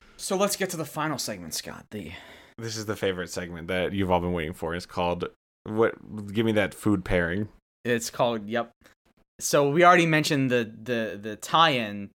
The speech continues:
Speaker 1: Tokyo Joe's Spicy Yaki food
Speaker 2: Yeah, let me
Speaker 1: sauce.
Speaker 2: tell you what you're gonna wanna go do for this, for this good food pairing. You're gonna go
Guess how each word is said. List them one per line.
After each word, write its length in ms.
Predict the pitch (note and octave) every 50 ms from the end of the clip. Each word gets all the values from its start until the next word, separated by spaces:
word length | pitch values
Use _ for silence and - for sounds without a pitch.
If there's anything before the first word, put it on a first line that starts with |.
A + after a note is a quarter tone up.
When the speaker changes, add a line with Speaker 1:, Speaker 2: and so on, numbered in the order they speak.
| _ _ _ _ _ _ _ -
Speaker 1:
Tokyo 380 | - D3+ B2+ - - A#2+ A2+ G#2+
Joe's 260 | - B2+ A#2 A2 -
Spicy 440 | - - - A#2+ A2+ - - G#2+ G2+
Yaki 440 | G2+ G#2 G2+ - - G#2 F#2 F2
food 160 | - - - B2
Speaker 2:
Yeah, 180 | C3 A#2 G#2+
let 160 | G#2 A2 A#2+
me 60 | C3 D3
Speaker 1:
sauce. 80 | C#3+
Speaker 2:
tell 100 | E3 F3
you 140 | D#3+ D3 C#3
what 140 | B2+ A#2+ A2
you're 140 | A2 G#2+ A2
gonna 180 | A2 G#2+ G#2 G2+
wanna 200 | G2+ F#2+ F#2+ F#2
go 180 | F#2+ G2 F#2+
do 220 | F2+ F#2 G2 F#2+ F2+
for 160 | - - G2
this, 320 | F#2+ G2 F#2+ F#2 - - -
for 240 | - - - G#2 G2
this 160 | G2 G#2 F#2+
good 320 | G2 F#2+ G#2 G#2 G2+ F#2 F2+
food 460 | - - - G2 F#2+ F#2+ F2+ E2+ -
pairing. 640 | - - - F#2+ F#2 F2 E2+ E2+ D#2+ D2+ F2+ G#2+ B2 - - - - - - - - - - -
You're 160 | G#2+ G#2 G#2+
gonna 160 | C3 C3+ C3+
go 480 | C3 C3+ B2 A2+ G#2+ G#2 G2 F#2+ F#2+